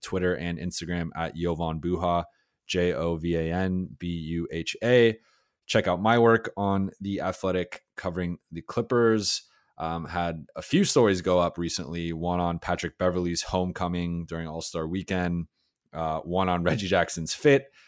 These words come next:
uh, which just kinda covered my feelings in this podcast. Uh, but definitely check that out. Um, and as always, if you have not subscribed to this podcast, I don't know what you're doing. I don't know why you're listening this far and not subscribing.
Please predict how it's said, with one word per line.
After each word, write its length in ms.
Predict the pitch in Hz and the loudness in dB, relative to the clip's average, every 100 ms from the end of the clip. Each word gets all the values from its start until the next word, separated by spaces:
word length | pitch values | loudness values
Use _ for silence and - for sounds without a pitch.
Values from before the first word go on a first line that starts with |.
| _ - | _ -6
uh, 140 | 82 | -2
which 340 | 85 80 - - 82 | -2 -2 -6 -8 -10
just 160 | 82 | -8
kinda 180 | - 85 | -4 -4
covered 400 | - 87 85 82 73 | -2 -2 0 -4 -6
my 120 | 80 | -10
feelings 460 | - 87 85 80 85 | -6 -4 -4 -6 -10
in 80 | |
this 120 | 78 - | -12 -4
podcast. 640 | 90 87 92 87 87 - _ _ _ _ | -2 0 0 -2 -2 -6 _ _ _ _
Uh, 300 | 80 80 80 | -8 -4 -4
but 340 | 76 87 85 90 | -2 -2 -2 0
definitely 340 | 110 120 113 | 0 4 2
check 260 | - 98 - | 2 -2 0
that 160 | 90 | -2
out. 300 | 87 85 85 - _ _ _ - | 2 2 0 -4 _ _ _ -6
Um, 380 | 85 85 82 80 | -2 0 -2 -2
and 380 | 92 90 87 - _ | -2 0 -2 -6 _
as 200 | 98 104 | 0 2
always, 460 | 107 117 107 95 90 | 6 6 6 4 0
if 140 | 90 | -2
you 60 | 98 | -2
have 80 | 90 | 2
not 160 | 104 - | 2 0
subscribed 340 | 92 98 92 | -2 0 0
to 80 | - | -2
this 120 | 90 | -2
podcast, 540 | - 101 92 92 90 - | 2 2 4 0 0 -2
I 40 | |
don't 160 | 85 135 | 2 4
know 60 | |
what 160 | 131 117 | 4 2
you're 80 | 101 | 0
doing. 480 | 92 92 92 92 90 | 0 2 0 -2 -4
I 60 | 85 | -2
don't 220 | 101 104 | 2 2
know 80 | 98 | 4
why 240 | 95 92 | 4 4
you're 220 | 92 87 | 0 -2
listening 380 | 92 - 92 92 | -2 -2 -2 4
this 200 | 117 113 | 4 4
far 320 | - 101 90 | 2 4 4
and 60 | 85 | 2
not 180 | 90 - | -2 -4
subscribing. 680 | 87 - 85 85 85 80 | -10 -4 -2 -2 -2 -6